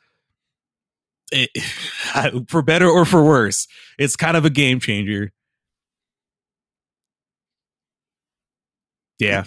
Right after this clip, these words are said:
<clears throat> definitely, <laughs> de-, definitely informs me how, how I wanna live the next, like, thirty years. Not under the rule of people who don't know what they're talking about. Or just, can we get all the old people out of office?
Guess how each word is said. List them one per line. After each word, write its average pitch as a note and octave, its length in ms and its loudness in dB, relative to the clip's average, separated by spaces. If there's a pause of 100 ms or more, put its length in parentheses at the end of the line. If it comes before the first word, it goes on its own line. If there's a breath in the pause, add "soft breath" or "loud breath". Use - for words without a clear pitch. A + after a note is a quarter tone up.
(100)
<clears throat> - 440 -8
definitely, B2 300 0
<laughs> - 100 2
de-, G#3 100 2
definitely G3 300 2
informs F3+ 340 4
me E3 80 2
how, D#3+ 220 4
how D3 140 2
I D#3 140 4
wanna C#3 200 4
live G#2+ 180 -2
the A2+ 60 -2
next, A2+ 300 0
like, G#2 160 -4 (340)
thirty A2 200 0
years. G#2+ 360 -6 (2750 loud breath)
Not G#2 480 -2 (100)
under C3 420 0
the A#2+ 160 -2
rule A#2+ 440 -2
of A2 480 -4
people A#2 360 -6
who A2+ 160 -8
don't G#2+ 240 -10
know A2+ 80 -4
what A2 80 -4
they're A2+ 80 -6
talking F#2+ 260 -16
about. - 220 -20 (1200)
Or C4 140 4
just, - 160 0
can G4+ 100 0
we C#4+ 60 -10
get D4 140 -2
all G3+ 100 4
the - 60 0
old C3+ 200 0
people C3 220 -2
out B2 80 2
of A#2+ 60 2
office? B2 460 -4